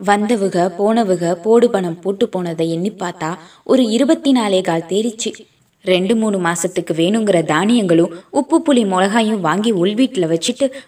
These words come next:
முதலக்கம்பட்டி சொந்தமும் போயிருச்சு. வைத்தியச்சியும் முக்குருணியும் பவளமும் ஆள் மாத்தி ஆள் வந்து துணைக்கு படுத்துக்கிட்டாக.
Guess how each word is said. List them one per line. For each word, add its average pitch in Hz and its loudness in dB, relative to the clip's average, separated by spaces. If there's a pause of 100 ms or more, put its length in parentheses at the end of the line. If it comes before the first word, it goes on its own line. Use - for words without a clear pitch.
(180)
முதலக்கம்பட்டி 202 -2
சொந்தமும் 180 -2
போயிருச்சு. 254 2 (420)
வைத்தியச்சியும் 190 0
முக்குருணியும் 196 0
பவளமும் 208 2 (220)
ஆள் 233 2
மாத்தி 233 0
ஆள் 175 0
வந்து 208 0
துணைக்கு 202 -4
படுத்துக்கிட்டாக. 190 -4